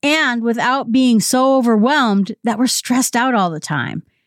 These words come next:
We have the appropriate number of things. She says that the whole goal of this is so that we have a, quote, "fuss-free lifestyle." And that means that we don't have to slog through things,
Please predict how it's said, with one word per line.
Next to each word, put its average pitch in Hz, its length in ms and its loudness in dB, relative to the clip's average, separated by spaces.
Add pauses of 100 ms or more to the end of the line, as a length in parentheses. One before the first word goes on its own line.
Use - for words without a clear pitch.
(200)
We 247 240 4
have 240 260 0
the 214 120 -6
appropriate 262 720 0
number 233 280 2
of 220 100 0
things. 247 560 -2 (420)
She 262 140 -2
says 320 240 0
that 285 180 -2
the 233 100 0
whole 330 280 2
goal 277 320 2
of 185 160 0
this 175 400 -2
is 208 140 2
so 214 180 2
that 196 280 0
we 233 200 4
have 208 300 0
a, 180 100 -2
quote, - 420 -2 (240)
"fuss-free 262 640 0
lifestyle." 185 760 -2 (580)
And 220 120 4
that 285 180 -2
means 294 260 0
that 240 260 0 (100)
we 330 600 0 (200)
don't 277 340 2
have 294 340 -2
to 233 100 -4
slog 226 500 0
through 208 280 0
things, - 500 -4